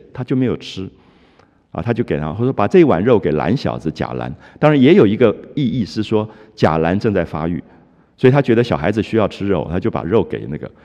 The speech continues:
所以那个老祖母是一个集散中心，所有的菜要集中到他的房里，然后他看一看说：“所以我留哪几样吃，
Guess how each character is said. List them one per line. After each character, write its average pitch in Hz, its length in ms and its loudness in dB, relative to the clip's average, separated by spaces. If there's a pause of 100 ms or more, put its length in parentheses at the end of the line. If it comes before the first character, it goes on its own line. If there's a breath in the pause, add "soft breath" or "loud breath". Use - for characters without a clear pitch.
(180 soft breath)
所 - 140 4
以 - 20 2
那 202 80 4
个 190 80 4
老 87 160 6
祖 110 180 0
母 127 140 2
是 135 160 -2
一 127 100 4
个 107 380 0
集 101 240 -6
散 107 260 -2
中 87 240 -4
心， 82 240 -6 (680 soft breath)
所 - 180 4
有 175 100 10
的 131 80 4
菜 127 240 0
要 117 120 2
集 110 240 0
中 127 180 2
到 120 160 2
他 107 160 -4
的 101 80 -2
房 78 300 -6
里， 82 120 -4 (240 loud breath)
然 113 140 2
后 - 20 -2
他 139 120 0
看 135 220 0
一 110 40 2
看 101 180 0
说 92 160 -2 (140)
：“所 87 80 -4
以 78 40 0
我 80 100 2
留 87 240 2
哪 101 160 0
几 80 240 -8
样 82 200 -2
吃， - 320 -8